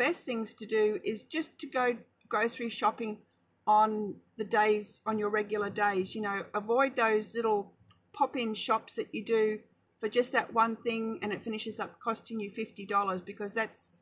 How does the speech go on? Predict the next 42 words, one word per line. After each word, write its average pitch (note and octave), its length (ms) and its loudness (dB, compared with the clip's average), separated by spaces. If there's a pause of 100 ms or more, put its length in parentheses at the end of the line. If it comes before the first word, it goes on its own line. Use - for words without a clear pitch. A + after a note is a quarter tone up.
(260)
going G#3+ 180 0
to G3 60 -2
blow G3+ 200 2
your G3+ 180 0
budget F#3+ 380 -2
out F#3+ 260 -6
forever. G3 340 -4
I F#3+ 140 2
know G#3 340 0
I A3 160 6
can A#3 220 -2
do A3 200 2
it G#3 60 0
as G3+ 220 -4
well. A#3 420 6 (300)
It's - 160 -12
just - 160 -12
so A3 220 4
easy A3 360 0
to - 160 -14
do A3+ 280 4
it. - 220 0 (960)
Um, F#3+ 540 -2 (720)
you A3+ 140 -4
know, G3 380 0 (840)
you A#3 140 -2
might A#3 300 4
think, A3+ 200 -4
"Oh, G#3+ 220 -2
I A3+ 40 -4
just C4+ 240 -8
need A#3+ 320 -4 (280)
another A3+ 280 2
loaf A3 340 0
of G#3 140 -12
bread G#3+ 220 -2
just - 240 -8
to F#3 60 -10
see G#3 260 -2
us G#3 100 -6
through." G#3+ 340 0
Well, A3+ 340 0